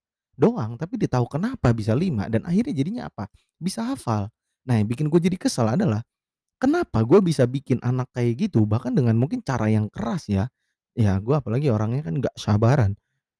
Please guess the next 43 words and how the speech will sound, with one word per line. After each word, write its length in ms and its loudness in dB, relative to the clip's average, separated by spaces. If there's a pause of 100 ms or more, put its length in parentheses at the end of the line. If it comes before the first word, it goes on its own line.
(280)
Itu 240 2
tapi 240 0
anak 240 -4
bisa 400 2
gitu 160 -4
loh, 160 4
yang 80 4
dia 80 2
ngerti 400 0
dua 160 4
tambah 160 -2
tiga 240 0
tuh 160 0
lima. 400 2 (560)
Dan 160 2
sebaliknya, 720 0
itu 160 -6
sama. 480 -2 (320)
Kenapa 240 2
sekolah 400 0
nggak 160 0
bisa? 400 2 (160)
Kan 160 4
bahaya 400 4
ya, 240 -2
di 160 2
mana 240 2
sekolah 320 -2 (640)
cuma 160 -2
bisa 240 0
ngajarin 400 4
dua 80 6
tambah 240 2
tiga 160 2
tuh 160 0
lima, 240 -2
udah 160 4
lo 160 6
hafalin. 400 -2 (160)
Tapi 160 -2
dia 160 2
nggak 160 0
ngerti, 320 -4